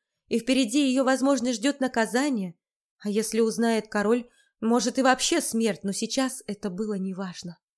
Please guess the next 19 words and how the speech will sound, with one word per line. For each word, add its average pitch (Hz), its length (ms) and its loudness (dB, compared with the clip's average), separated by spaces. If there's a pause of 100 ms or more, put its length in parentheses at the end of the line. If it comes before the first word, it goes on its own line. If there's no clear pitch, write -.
(500)
Их 254 180 2
взгляды 247 420 2
встретились, 220 680 -2 (420)
и 254 220 4
Эрике 233 240 0
стоило 254 360 4
неимоверных 247 720 0
усилий 262 420 0
не 196 160 -2
улыбнуться 240 580 0
от - 100 -8
того 233 240 4
облегчения, 214 720 0 (220)
которое 269 500 0
она 269 260 -2
испытала, 202 680 -8 (400)
от 214 160 -6
глупой 262 420 4
радости, 196 640 -2